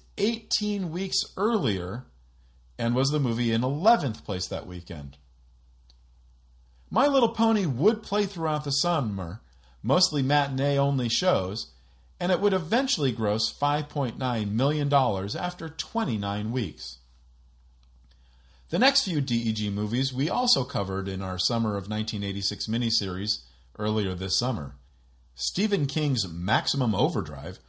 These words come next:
was the fifth movie adapted from a King story that had been produced by De Laurentiis,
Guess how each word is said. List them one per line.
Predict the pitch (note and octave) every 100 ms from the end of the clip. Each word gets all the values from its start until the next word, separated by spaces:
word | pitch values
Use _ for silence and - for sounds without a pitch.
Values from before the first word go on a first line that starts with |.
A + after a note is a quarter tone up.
| _ -
was | A#2 C#3
the | B2+
fifth | C3+ - G#3 -
movie | A#2 B2 A#2
adapted | G#2 F2+ A2+ B2 G2
from | F#2+ G2+ F#2
a |
King | - - D#3 F3
story | C#3 E3+ G3+ B2 F#2+ G2 - _
that | A#2+ A#2+
had | C#3+ C#3
been | D3+ F#3+
produced | - G#3+ A#3 - -
by | C3+
De | C3+
Laurentiis, | G2+ A2 C3 D3 G2+ D2 -